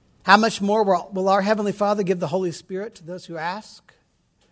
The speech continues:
God, I am asking for your Holy Spirit to be present, active, moving,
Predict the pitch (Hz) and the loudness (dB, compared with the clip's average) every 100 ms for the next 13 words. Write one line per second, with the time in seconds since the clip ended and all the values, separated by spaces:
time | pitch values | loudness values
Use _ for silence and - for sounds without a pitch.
0 | _ _ _ _ _ 180 196 185 196 196 | _ _ _ _ _ -4 -4 -4 -6 -8
1 | - 165 180 - 247 254 254 _ _ _ | -10 -12 -12 -12 -14 -16 -18 _ _ _
2 | _ _ _ _ - 170 156 165 170 - | _ _ _ _ -14 -12 -10 -10 -12 -12
3 | 180 165 151 - _ - _ _ _ _ | -12 -12 -12 -20 _ -20 _ _ _ _
4 | _ _ 160 160 - 208 214 202 208 208 | _ _ -14 -14 -10 -6 -6 -6 -12 -16
5 | - _ _ _ _ _ - 185 185 _ | -20 _ _ _ _ _ -6 -4 -4 _
6 | 202 185 180 - _ _ _ _ _ _ | -10 -10 -12 -20 _ _ _ _ _ _
7 | - 156 175 202 208 202 202 208 196 | -16 -8 -4 -4 -4 -6 -8 -10 -14